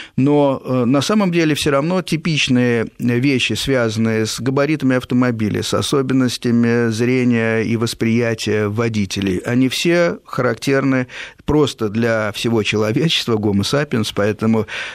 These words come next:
многие закона-, закономерности работают как, как, э, в, так сказать, и на американском континенте, на африканском, на австр-, австралийском,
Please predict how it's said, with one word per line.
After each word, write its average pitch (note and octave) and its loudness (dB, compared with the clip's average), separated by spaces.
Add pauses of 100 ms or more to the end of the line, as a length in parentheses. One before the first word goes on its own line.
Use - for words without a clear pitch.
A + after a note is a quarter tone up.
многие B2+ 2
закона-, A2+ 0
закономерности A#2 0
работают G#2+ 0
как, G2 -2
как, - -4
э, A2 0
в, G#2 -2
так - -4
сказать, G2 -4
и G2+ 0
на G2+ 0
американском B2+ -2
континенте, A#2 0
на G2 0
африканском, G2+ -4
на G2 -4
австр-, G2+ -4
австралийском, G#2+ -2